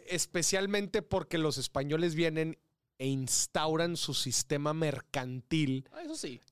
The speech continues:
Speaker 1: En do-, no sé, es como si yo... a ver, vamos a poner un ejemplo.
Speaker 2: A ver.
Speaker 1: Que estamos cambiando los dos baratijas, güey.
Speaker 2: Sí.
Speaker 1: Imagínate, yo te cambio
Speaker 2: Tasa por el control. Ahí.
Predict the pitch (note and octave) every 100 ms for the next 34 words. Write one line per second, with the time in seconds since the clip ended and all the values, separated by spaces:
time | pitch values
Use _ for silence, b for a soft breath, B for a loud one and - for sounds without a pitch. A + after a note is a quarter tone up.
0 | - E3+ E3+ E3+ E3+ - F#3 G#3 - A3
1 | G3 - G#3+ G3+ F#3 D#3+ F#3+ F#3+ _ -
2 | - _ _ _ - E3 E3+ - - G#3
3 | A3+ G#3 F3+ F3 F#3 E3 D3 B2+ A#2+ -
4 | B2+ A#2 b b b b _ _ _ _
5 | _ _ F3+ - A3+ B3 - A3+ F#3+ G#3+
6 | A3 G3 D#3+ G3 F3+ F#3+ C3+ - C3+ -
7 | F2+ E2 - - _ - C#3 G#2+ _ _
8 | A#2+ B2 D#3 D3 A#2+ B2 A#2 C3+ D3 F3+
9 | - E3 E3 F3+ F3+ E3+ C#3+ A#2 G#2 C#3+
10 | F#3 G3 F3+ D#3+ C3+ B2 C3 - _ _
11 | _ B2 -